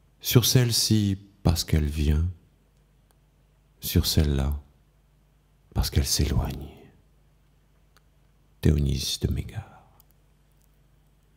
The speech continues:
Voici un conseil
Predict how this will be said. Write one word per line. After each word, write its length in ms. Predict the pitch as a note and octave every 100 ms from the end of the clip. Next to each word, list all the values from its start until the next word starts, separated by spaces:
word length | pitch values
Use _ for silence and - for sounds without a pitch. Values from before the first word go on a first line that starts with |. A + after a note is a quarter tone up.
| _ _ _ _ _ _ _ _ _ _ _ _ _ _ _ _ _ - - _ _ _
Voici 460 | F2+ A#2+ B2+ F#3+ C3
un 100 | F2
conseil 680 | C#3 C3 - F3+ F#3+ C#3+